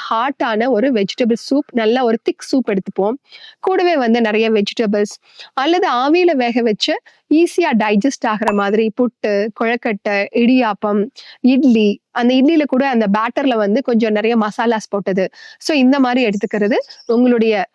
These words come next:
கார்போஹைட்ரேட் லெவலை குறைச்சு, அதே சமயத்துல வைட்டமின்ஸ், மினரல்ஸோடைய அளவை அதிகப்படுத்தும். நைட்டு பாத்தீங்க அப்படின்னம்னா, தூங்குறதுக்கு முன்னாடி ஏதாவது something, ஒரு ஹார்ட் ட்ரிங்க்,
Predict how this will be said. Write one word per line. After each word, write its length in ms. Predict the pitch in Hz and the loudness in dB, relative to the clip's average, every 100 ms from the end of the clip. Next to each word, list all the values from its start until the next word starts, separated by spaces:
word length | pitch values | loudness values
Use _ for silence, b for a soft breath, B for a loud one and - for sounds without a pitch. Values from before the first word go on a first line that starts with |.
| _ - 247 | _ -6 -2
கார்போஹைட்ரேட் 580 | 262 311 285 226 220 | 0 0 0 0 0
லெவலை 240 | 214 208 196 - | 0 0 -2 -2
குறைச்சு, 380 | 202 254 - 415 _ _ - | -2 -2 0 -2 _ _ -4
அதே 280 | 214 254 294 | 0 0 0
சமயத்துல 420 | 269 233 208 233 254 220 | 0 0 0 0 0 0
வைட்டமின்ஸ், 480 | 208 247 240 233 220 | 0 0 0 2 0
மினரல்ஸோடைய 480 | 233 254 269 226 208 | 2 0 0 -2 0
அளவை 300 | 208 220 240 | 0 0 0
அதிகப்படுத்தும். 580 | 196 208 202 190 185 _ B B B B | 0 -2 -4 -6 -10 _ B B B B
நைட்டு 280 | 254 359 440 330 | 0 0 -2 -2
பாத்தீங்க 360 | 247 247 233 220 | -2 0 0 2
அப்படின்னம்னா, 480 | 214 202 202 233 - b b - 320 | 2 2 2 0 -2 b b -6 0
தூங்குறதுக்கு 460 | 381 339 254 - | 2 2 0 2
முன்னாடி 420 | 208 202 202 202 294 | 0 2 2 0 -2
ஏதாவது 480 | 392 320 330 339 - | -2 -2 0 -2 -2
something, 260 | 233 220 247 | -2 0 0
ஒரு 160 | 226 | 0
ஹார்ட் 400 | 220 226 214 196 | -2 -2 0 0
ட்ரிங்க், 160 | 202 | 0